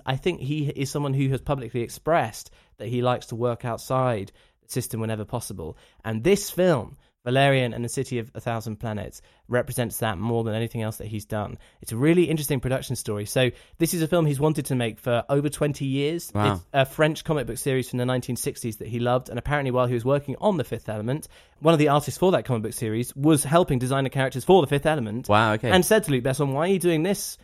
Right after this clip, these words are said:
Speaker 1: Beep, beep, beep, beep. <laughs> Uh, you should just make Valerian instead." And Luc Besson kept on saying, "Well, it's just not the right time. Special effects haven't caught up to it. It's, it's not possible yet." Clearly now he thinks it's the right time. So he's assembled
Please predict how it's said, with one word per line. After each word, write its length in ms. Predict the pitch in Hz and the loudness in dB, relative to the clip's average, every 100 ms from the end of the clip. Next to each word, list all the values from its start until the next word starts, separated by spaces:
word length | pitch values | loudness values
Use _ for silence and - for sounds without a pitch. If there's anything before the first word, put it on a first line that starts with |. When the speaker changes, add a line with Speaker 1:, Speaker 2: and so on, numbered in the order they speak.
| _ _ _ | _ _ _
Speaker 1:
Beep, 140 | - 127 | -4 -2
beep, 120 | 127 | -2
beep, 160 | 123 120 | -2 0
beep. 260 | 120 113 - - - - | 0 0 0 0 2 4
<laughs> 400 | 208 - - - 156 | 2 0 -8 -6 -2
Uh, 60 | |
you 180 | 147 165 | 2 0
should 160 | - 151 | 0 -4
just 140 | 151 | 0
make 120 | 165 | 0
Valerian 340 | 147 160 160 110 | 2 2 2 0
instead." 440 | 101 - 139 101 - _ | -4 -2 -2 -4 -12 _
And 100 | - | 2
Luc 140 | 151 156 | 4 4
Besson 320 | 175 165 139 | 2 2 0
kept 160 | 156 151 | -2 -4
on 80 | |
saying, 180 | 139 143 | -2 -2
"Well, 60 | 127 | -2
it's 80 | - | -6
just 120 | 151 | -4
not 80 | 147 | -2
the 60 | |
right 140 | 135 120 | -4 -4
time. 300 | 151 127 110 | -4 -4 -4
Special 280 | 143 139 | -4 -4
effects 260 | 127 139 - | -4 -4 -4
haven't 200 | 131 127 | -6 -4
caught 260 | - 123 135 | -6 -6 -6
up 140 | - | -8
to 120 | - | -6
it. 100 | 113 | -4
It's, 140 | 104 - | -4 -8
it's 160 | 110 | -6
not 180 | 143 123 | -4 -4
possible 340 | 143 135 - 98 | -6 -6 -8 -8
yet." 240 | 104 110 _ _ _ _ | -8 -8 _ _ _ _
Clearly 240 | 160 156 127 | 0 2 2
now 180 | 127 123 | 0 -2
he 80 | |
thinks 220 | 113 120 120 | -4 -6 -6
it's 100 | 120 | -2
the 80 | |
right 160 | 123 113 | -2 -2
time. 280 | 135 127 107 | -2 -2 -2
So 160 | 123 120 | -2 0
he's 180 | 139 | 0
assembled 640 | 135 - 160 147 98 101 | -2 -2 0 -2 -4 -6